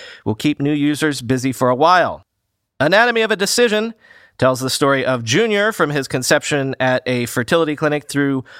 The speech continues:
much of his life, but how that life turns out depends on which of the sixty-four different endings viewers choose.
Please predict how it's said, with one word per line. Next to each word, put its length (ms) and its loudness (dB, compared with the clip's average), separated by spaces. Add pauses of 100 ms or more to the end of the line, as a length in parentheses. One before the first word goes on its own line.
much 240 2
of 100 -4
his 140 -4
life, 440 0 (440)
but 180 -2
how 240 2
that 220 0
life 220 -2
turns 260 -2
out 200 4
depends 340 0
on 140 2
which 160 0
of 80 -2
the 80 -2
sixty-four 480 0
different 300 -2
endings 300 -2
viewers 300 -2
choose. 520 -2